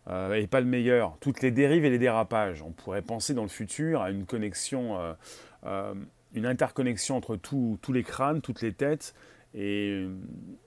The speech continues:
euh, voilà, pas, vous n'auriez pas forcément besoin donc de positionner tout ça de, sur un écran. Donc le côté où on enregistre toute sa vie, on y vient, c'est-à-dire on va pouvoir de plus en plus enregistrer, euh, tout ce qui se passe, euh, dans notre quotidien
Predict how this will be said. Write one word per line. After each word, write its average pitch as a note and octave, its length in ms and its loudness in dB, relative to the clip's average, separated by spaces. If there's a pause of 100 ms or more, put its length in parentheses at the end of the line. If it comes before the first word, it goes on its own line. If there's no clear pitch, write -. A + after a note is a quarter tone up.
(320)
euh, F2+ 260 -8 (680)
voilà, A#2 300 2 (240)
pas, F#2+ 200 -6 (760)
vous G2+ 120 -6
n'auriez A2+ 320 0
pas B2 180 0
forcément A2 380 -4
besoin G#2+ 400 2
donc C#3 220 2
de A2 80 2
positionner A2 480 -2
tout A2+ 120 -6
ça D3+ 160 4
de, G#2+ 220 0
sur A#2 220 -2
un A2 80 2
écran. - 260 -6 (1800)
Donc G3 300 10
le G3+ 80 12
côté G#3 260 8
où G#3 80 10
on F#3 140 8
enregistre G3 580 8
toute G3 280 8
sa D#3+ 240 10
vie, B3+ 340 12
on F3+ 120 6
y A#3 80 10
vient, G3+ 240 8
c'est-à-dire C#3+ 380 6
on C#3+ 60 4
va B2 80 6
pouvoir C#3 280 8
de C#3+ 80 10
plus B2+ 200 2
en C3 80 2
plus F#3 220 2
enregistrer, A2+ 540 4
euh, D#3+ 220 6
tout A2+ 140 -4
ce A#2 120 -4
qui A2+ 140 -4
se - 140 -2
passe, D#3 360 4
euh, G2+ 140 2
dans B2 120 2
notre A#2 200 0
quotidien A#2 640 2